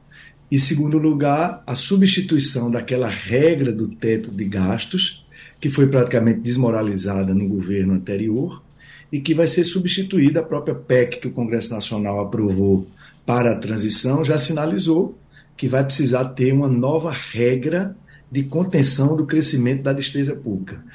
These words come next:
E Bolsonaro, nesse momento, está conversando com economistas, conversando com políticos, conversando com a sociedade e o mercado,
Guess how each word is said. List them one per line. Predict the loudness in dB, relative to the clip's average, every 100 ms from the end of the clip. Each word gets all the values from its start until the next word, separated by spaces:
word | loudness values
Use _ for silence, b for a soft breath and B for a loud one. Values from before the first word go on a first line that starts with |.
| B B B
E | 2
Bolsonaro, | 4 4 4 4 6 6
nesse | 6 6 4
momento, | 2 2 0 -2 -4
está | -4 -4
conversando | -2 -2 0 2 0 0 -2 -2 -4 -8 B B -16 -4
com | 0 2
economistas, | 0 -2 0 2 2 2 0 0 -2 -6
conversando | -4 -4 -2 -2 -2 -2 -2
com | -2 -4
políticos, | -2 -2 0 -2 -4 -8
conversando | -4 -2 -2 -2 -2 -2
com | -4 -6 -8 B B
a | 0
sociedade | 2 2 0 0 0 0 0
e | 0 2
o |
mercado, | 2 0 -2 0 0 -2